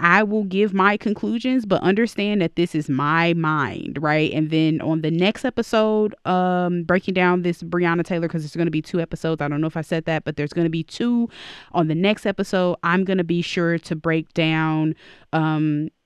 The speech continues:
everything from a Christ or gospel perspective biblically on the Breonna Taylor case. And the reason I feel that's necessary is because on the,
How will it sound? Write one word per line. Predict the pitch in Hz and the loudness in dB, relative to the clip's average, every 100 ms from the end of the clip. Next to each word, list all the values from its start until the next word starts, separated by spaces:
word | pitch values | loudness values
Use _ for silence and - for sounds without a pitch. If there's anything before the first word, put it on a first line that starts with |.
| - | 0
everything | 208 208 202 165 | 2 4 2 0
from | 160 165 | 0 -2
a | |
Christ | 143 - 160 151 160 | -4 0 2 2 0
or | - | -6
gospel | 156 147 147 - 160 156 | -4 -2 -2 -4 -6 -6
perspective | - 151 - 147 143 151 147 - 143 | -6 -8 -4 -4 -4 -4 -4 -4 0
biblically | 175 185 175 - 147 131 - - _ _ | 2 2 -2 -2 -4 -6 -10 -16 _ _
on | 180 170 170 | 4 4 4
the | 160 | 2
Breonna | 156 147 147 143 | 0 0 0 -2
Taylor | 165 147 143 | -4 -6 -6
case. | - 196 147 135 - | -4 -4 -2 -4 -6
And | 160 | -4
the | 151 | -2
reason | 160 196 202 | -2 -2 0
I | 185 | 0
feel | 180 170 165 | 0 -2 -2
that's | 151 - | -2 -4
necessary | 156 156 160 180 - 160 156 151 147 | -2 0 -2 -4 -4 -2 0 0 -2
is | 151 | -4
because | 151 - - 180 190 165 151 - - _ _ _ _ _ - - - | -8 -10 -6 -2 0 0 -2 -6 -16 _ _ _ _ _ -20 -14 -2
on | 196 220 233 233 | 0 2 2 2
the, | 208 208 202 202 202 | 0 0 0 0 -2